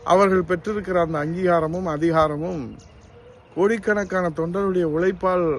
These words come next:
மக்களுடைய ஆதரவால் கிடைத்தது. ஆகவே இந்த நிலையை இப்போது நேற்றைய அந்த இணைப்பு விழாவிலே மரியாதைக்குரிய மூத்தவர், முன்னவர் அண்ணன் வைத்திலிங்கம் அவர்களை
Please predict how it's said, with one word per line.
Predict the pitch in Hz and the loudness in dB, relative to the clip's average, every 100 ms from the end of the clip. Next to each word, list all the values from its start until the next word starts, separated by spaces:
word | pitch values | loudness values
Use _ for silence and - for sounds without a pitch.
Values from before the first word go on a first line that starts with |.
| - | -4
மக்களுடைய | 131 135 180 170 160 139 | -10 -8 -4 -4 -2 -2
ஆதரவால் | 135 165 165 160 165 151 | -2 0 0 0 -4 -6
கிடைத்தது. | 135 131 - - - - - - - - - - - - | -8 -8 -10 -14 -16 -20 -20 -20 -20 -20 -20 -20 -20 -6
ஆகவே | 185 202 240 | -2 0 0
இந்த | 214 185 165 151 139 | 0 0 0 0 -2
நிலையை | 170 226 233 208 202 190 | -4 -2 -2 -2 -2 -6
இப்போது | 165 190 190 180 175 165 151 - - - - - - - - - | -6 -4 0 0 0 0 -4 -10 -20 -20 -20 -20 -20 -20 -20 -4
நேற்றைய | 170 165 175 170 160 156 143 - - - - - - - - - - - | -2 0 2 6 6 4 -2 -6 -14 -20 -20 -20 -20 -20 -20 -20 -20 -18
அந்த | - 151 156 151 139 127 | -8 0 2 2 0 -2
இணைப்பு | 143 165 165 160 | -2 -2 -2 -2
விழாவிலே | 156 147 147 143 180 160 | -2 0 0 0 0 0
மரியாதைக்குரிய | 135 139 143 147 143 135 151 156 | -2 -4 -2 -2 -6 -6 -4 -4
மூத்தவர், | 143 143 143 139 139 127 | -4 -6 -6 -6 -6 -8
முன்னவர் | 135 139 135 | -8 -6 -6
அண்ணன் | 131 127 | -8 -8
வைத்திலிங்கம் | 123 135 147 143 135 127 | -6 -6 -6 -6 -6 -6
அவர்களை | 123 120 131 | -8 -8 -10